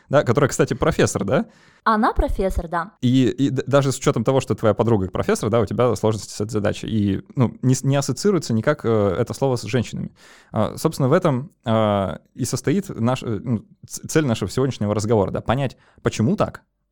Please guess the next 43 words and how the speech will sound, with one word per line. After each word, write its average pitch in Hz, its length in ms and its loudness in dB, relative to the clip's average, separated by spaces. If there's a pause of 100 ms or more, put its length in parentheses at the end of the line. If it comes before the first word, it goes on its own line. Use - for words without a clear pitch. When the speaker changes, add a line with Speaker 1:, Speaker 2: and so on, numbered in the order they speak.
Speaker 1:
и 113 540 2
что - 140 -2
мы 147 80 -2
с - 60 -6
этим 110 160 -2
можем 104 260 -2
сделать, - 440 -14
да. 113 180 -2
Давай 123 280 0
нач-, 113 200 -2
давай 120 320 0
с - 80 -4
этого - 180 -4
начнем, 147 300 -2
если 113 260 -2 (100)
у 98 60 -2
тебя 117 220 0
есть, 104 340 -2
э, 101 120 2
какие-то 104 240 -4
соображения. 123 680 -2 (300)
А, 110 380 2
как 170 200 0
вообще, 120 580 0
э, 110 180 -8 (140)
ну, 131 160 -4
какой, - 320 -2
в - 80 -14
каком 123 220 -2
состоянии 120 400 0
находится 104 340 -2
наука 123 280 0
как - 180 -6
институт, 139 460 -2
вот - 80 -8
с - 20 -20
точки 143 240 -4
зрения 117 300 0
гендерного 104 480 2
равенства? 98 400 -2
Что 127 160 -2
там 107 120 0
происходит? 160 540 -4